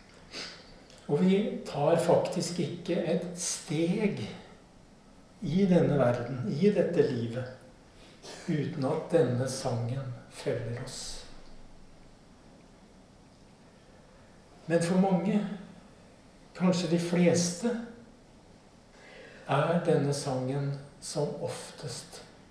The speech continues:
utenfor hørevidde. Allikevel så er det en sang som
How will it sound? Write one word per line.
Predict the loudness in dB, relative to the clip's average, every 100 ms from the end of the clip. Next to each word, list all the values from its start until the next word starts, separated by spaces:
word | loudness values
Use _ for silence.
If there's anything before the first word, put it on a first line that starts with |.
| -8 -2
utenfor | -2 -2 -6 -8 -10 -6 -6 -6 -8 -10 -2
hørevidde. | 0 0 -2 -6 -6 -8 -10 -12 -18 -20 -20 -20 -20 -20 -20 -20 -20 -20 -20 -20 -20 -20 -20 -20 -20 -20 -20 -20 -20 -20 -20 -20 -20 -20 -20 -20 -20 -20 -20 -20 -20 -20 -20 -20 -20 -20 -20 -20 -20 -20 -20 -20 -8
Allikevel | -4 -2 -2 -4 -4 -2 -2
så | -4 -4
er | -6 -6 -4 -4
det | -6 -6
en | -8
sang | -6 -6 -6 -6 -8 -8 -12 -14 -18 -20 -20 -20 -20 -20 -20 -20 -10
som | -6